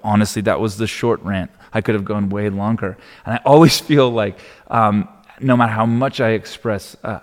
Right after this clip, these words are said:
about the love of God for you, I always feel so inadequate, the words that I'm saying here, uh, by comparison to how incredible God's love truly, truly is. So I'm gonna pray for you in a minute that you would know and experience the love of God. If you haven't already, or even if you have, that you would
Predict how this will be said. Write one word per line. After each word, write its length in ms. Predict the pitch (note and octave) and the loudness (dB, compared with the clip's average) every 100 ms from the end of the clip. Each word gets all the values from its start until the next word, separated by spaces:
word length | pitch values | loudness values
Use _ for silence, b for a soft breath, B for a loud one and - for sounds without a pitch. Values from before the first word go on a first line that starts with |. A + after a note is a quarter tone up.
| - | -12
about 420 | G2 G2+ G2 - | -12 -6 -6 -6
the 100 | A2 | -6
love 220 | G#2 G#2 | -4 -4
of 140 | G2+ F2+ | -6 -8
God 260 | G2 G2 | -6 -6
for 240 | - - A2 | -8 -10 -8
you, 260 | G2+ G2 | -6 -8
I 200 | - F#2+ | -8 -10
always 400 | - A2+ A#2+ A2+ | -8 -4 -2 -2
feel 300 | - - G#2 | -6 -8 -6
so 260 | G2 - A#2 | -6 -6 -2
inadequate, 600 | A#2+ A2 A#2+ - F2 - - | 0 0 0 -4 -12 -14 -8
the 120 | A2 | -4
words 320 | G#2 A2 - | -2 -4 -6
that 100 | G2 | -8
I'm 180 | G2 F#2+ | -6 -8
saying 420 | - G#2+ G#2+ G2+ | -10 -8 -6 -6
here, 280 | F#2+ F#2+ E2+ B B B B | -8 -12 -12 B B B B
uh, 160 | F#2+ F#2 | -10 -8
by 200 | E2+ G2 | -4 -6
comparison 840 | - G#2 - - A2+ A#2 G2+ G2+ | -2 -6 -6 -6 -2 -2 -4 -10
to 100 | F#2+ | -10
how 280 | G2 - G2 - | -12 -10 -10 -6
incredible 600 | A2 - A2+ G2 F#2 G2 | -8 -6 -6 -6 -6 -10
God's 380 | F#2+ F#2 F#2+ F2 | -10 -12 -12 -14
love 180 | F#2+ | -14
truly, 440 | - - A2+ G#2 F#2+ | -14 -14 -10 -10 -10
truly 400 | - F#2 F#2 G2 | -14 -16 -14 -14
is. 280 | F#2+ B2 - B B B | -14 -18 -20 B B B
So 100 | B2 | -2
I'm 80 | |
gonna 120 | C3 C#3 | 0 0
pray 200 | D#3 D#3+ | 0 -2
for 160 | - | -2
you 120 | A#2 G#2 | -6 -4
in 80 | |
a 20 | G2+ | -4
minute 280 | G#2+ F2 | -4 -8
that 100 | G2+ | -10
you 180 | F#2+ A2 | -8 -4
would 160 | A2+ G#2 | -4 -2
know 340 | G#2 A2+ G#2+ | 0 0 -2
and 120 | G2+ | -2
experience 460 | G2+ - G#2+ G#2+ - | -6 -8 -8 -8 -8
the 60 | G2 | -12
love 140 | G2+ | -12
of 80 | F#2+ | -8
God. 200 | G#2+ G#2 | -6 -4
If 80 | G#2+ | -6
you 80 | |
haven't 220 | A2+ A#2+ A2+ | -4 -2 -2
already, 360 | G#2+ A#2+ A2+ B B | -2 -2 -4 B B
or 80 | B2 | -2
even 160 | C3 | -2
if 80 | D3 | -2
you 120 | A#2+ | -6
have, 320 | G2 A#2 C#3 A#2 | -6 0 0 0
that 100 | F#2+ | -4
you 100 | A#2+ | -4
would 180 | G#2+ | -4